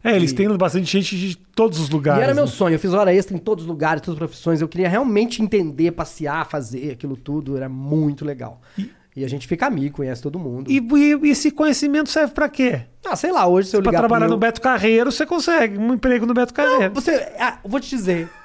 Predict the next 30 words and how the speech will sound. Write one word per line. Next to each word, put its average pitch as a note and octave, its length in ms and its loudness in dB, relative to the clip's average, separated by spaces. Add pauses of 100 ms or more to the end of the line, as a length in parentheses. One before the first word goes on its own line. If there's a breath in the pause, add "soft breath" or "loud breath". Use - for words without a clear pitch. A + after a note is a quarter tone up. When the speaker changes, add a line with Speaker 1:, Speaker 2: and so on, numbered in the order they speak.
(240)
Speaker 2:
Se - 220 -4
Speaker 1:
No F#3+ 80 4
Speaker 2:
eu G#3 60 4
não G4+ 140 4
Speaker 1:
Aqualoucos, A3+ 300 4
Speaker 2:
tivesse A3 600 4
Speaker 1:
no G#3 100 4
Aqualoucos A3+ 960 4
você F3+ 180 0
consegue, F3 640 2
você A3 140 -2
consegue C#4+ 280 -2
qualquer F#4 300 -2
coisa. G4 300 2
Speaker 2:
Não, D3+ 180 2
mas E3+ 140 0
não F3 120 0
é E3 80 2
disso. C3 240 -8
Na E3 220 -4
Universal G#3 580 0
já G3 120 0
não F3+ 80 -4
tem D#3+ 120 -6
graça. A2+ 400 -12 (240 soft breath)
Se - 300 -4
eu B3+ 100 4
não C4+ 220 4
fosse A#3 300 -2
comediante, E3 640 -6